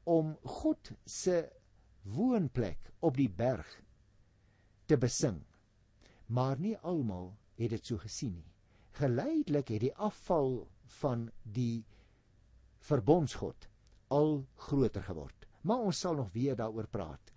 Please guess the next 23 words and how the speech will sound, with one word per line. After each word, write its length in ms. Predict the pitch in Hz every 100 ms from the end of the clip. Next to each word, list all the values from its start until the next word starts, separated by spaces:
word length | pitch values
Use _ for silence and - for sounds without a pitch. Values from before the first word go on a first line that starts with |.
| - -
Op 160 | 156 147
hierdie 220 | 247 294
stadium 420 | - 180 135 135 123
wil 80 |
ek 80 | 104
dan 120 | 107
vandag 280 | 101 120 117 -
eindig 300 | 202 226 135
met 100 | 113
die 120 | 110
eenvoudige 440 | - 277 285 180
vraag 300 | 104 113 98
om 80 | 92
te 120 | 95
sê, 160 | - 101 92 87 - -
liewe 200 | 175 302 196
luisteraar, 560 | 95 - 95 85 80 - _ _ - - -
as 240 | 127 107
jy 200 | 127 208 302
na 140 | 294
'n 80 | 180
erediens 540 | 160 135 120 107 95
gaan, 260 | - 92 78